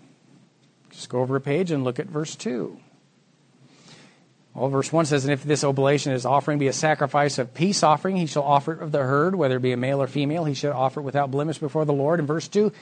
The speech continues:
"And he shall lay his hand upon the head of his offering, and kill it at the door of the tabernacle of the congregation, and Aaron's blood, Aaron's sons, the priest, shall sprinkle the blood upon the altar round about." Laying on of hands.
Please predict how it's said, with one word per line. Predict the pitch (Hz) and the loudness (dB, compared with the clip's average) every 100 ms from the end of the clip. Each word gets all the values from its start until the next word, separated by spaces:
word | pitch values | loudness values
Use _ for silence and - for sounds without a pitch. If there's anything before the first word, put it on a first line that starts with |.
| - - | -20 -8
"And | - 165 | 0 2
he | 175 | 2
shall | 165 160 | 2 2
lay | 165 170 | 2 0
his | 147 156 143 | 0 -2 -4
hand | - 240 202 147 147 156 | -8 -4 -2 0 0 0
upon | 147 147 | 0 0
the | 143 | 0
head | 131 185 185 151 151 | -2 0 2 2 0
of | 147 139 | -4 -4
his | 135 | -2
offering, | 147 185 - 226 131 _ _ _ _ _ _ _ _ | -2 -2 -4 -8 -10 _ _ _ _ _ _ _ _
and | 139 131 | -6 -4
kill | - 226 175 | 0 2 2
it | 151 | 0
at | 147 | -4
the | 143 | -2
door | 131 143 185 | 2 2 2
of | |
the | 190 | 0
tabernacle | 185 185 156 131 123 120 147 156 | 0 2 2 0 -4 -4 -4 -4
of | 147 | -4
the | 123 | -2
congregation, | 131 131 139 127 113 120 143 135 _ - | -2 -2 -2 -4 -4 -6 -8 -12 _ -16
and | 110 | -12
Aaron's | 117 117 117 | -8 -8 -8
blood, | - 120 131 151 - | -10 -2 0 0 -6
Aaron's | 127 131 131 143 | -8 -4 -4 -4
sons, | - 135 143 165 | -2 0 -2 -4
the | 135 | -8
priest, | - 151 - | -6 -6 -6
shall | 120 | -8
sprinkle | - 127 135 | -6 -6 -4
the | 135 | -4
blood | 127 120 143 | -2 0 -2
upon | 139 123 | -2 -4
the | 123 | -4
altar | 113 120 123 | -6 -6 -4
round | 117 131 | -4 -4
about." | 175 170 - _ _ _ _ _ _ _ _ _ _ - | -4 -6 -10 _ _ _ _ _ _ _ _ _ _ -8
Laying | 120 127 127 | -6 -4 -6
on | 135 | -8
of | 131 | -8
hands. | 175 175 135 - | -10 -12 -18 -20